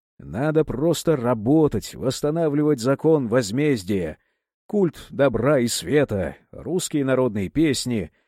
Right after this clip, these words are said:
обряды, ритуалы, лечить равнодушных и завистливых, открывать глаза слепым,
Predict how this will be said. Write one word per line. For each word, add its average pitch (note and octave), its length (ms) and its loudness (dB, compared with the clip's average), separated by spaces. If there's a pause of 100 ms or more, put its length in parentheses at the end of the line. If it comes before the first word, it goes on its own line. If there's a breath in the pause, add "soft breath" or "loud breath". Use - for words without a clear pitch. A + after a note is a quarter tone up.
(240)
обряды, F3+ 680 4
ритуалы, D3 880 2
лечить D3 640 -4
равнодушных C#3 880 0
и B2+ 80 -2
завистливых, B2+ 920 -2 (480)
открывать D#3 520 2
глаза B2+ 360 2
слепым, A#2+ 600 -2